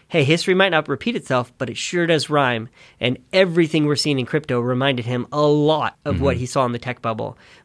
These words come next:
Speaker 1: But when, you know, Greenspan came out and said this idea of irrational exuberance, that was, I don't know what year, but something like nineteen ninety-seven. So the <laughs> market still had, like, two or three years of just ripping.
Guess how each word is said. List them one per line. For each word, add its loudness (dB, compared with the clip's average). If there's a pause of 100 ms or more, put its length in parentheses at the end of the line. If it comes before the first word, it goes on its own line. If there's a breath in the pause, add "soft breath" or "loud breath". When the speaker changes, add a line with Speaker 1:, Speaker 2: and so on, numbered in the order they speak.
Speaker 1:
But 2 (340 soft breath)
when, 0 (140)
you -8
know, -2 (300 loud breath)
Greenspan 2
came 0
out 2
and -6
said -4
this -6
idea 0
of -4
irrational -2
exuberance, -4 (300 soft breath)
that 0
was, 0
I -6
don't -2
know 0
what 0
year, 0
but -8
something -4
like -4
nineteen -4
ninety-seven. -4 (220 loud breath)
So 2 (260 soft breath)
the -4
<laughs> 2
market -2
still 2
had, 0
like, -6
two 0
or 4
three -4
years 0
of -10
just -8
ripping. 0